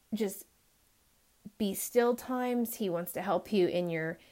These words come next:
financial needs. He wants,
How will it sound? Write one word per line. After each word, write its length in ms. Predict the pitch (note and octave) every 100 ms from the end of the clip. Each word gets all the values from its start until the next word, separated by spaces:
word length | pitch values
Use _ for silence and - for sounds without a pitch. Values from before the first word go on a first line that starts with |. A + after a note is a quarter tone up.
| _ _ _
financial 1120 | - E3+ E3+ G3+ C#4 C4 C#4+ B3 A3+ G#3+ - A#3
needs. 720 | G#3+ G3+ G#3+ C4 C4+ B3+ -
He 120 | G#3
wants, 480 | G3 F#3 F3+ -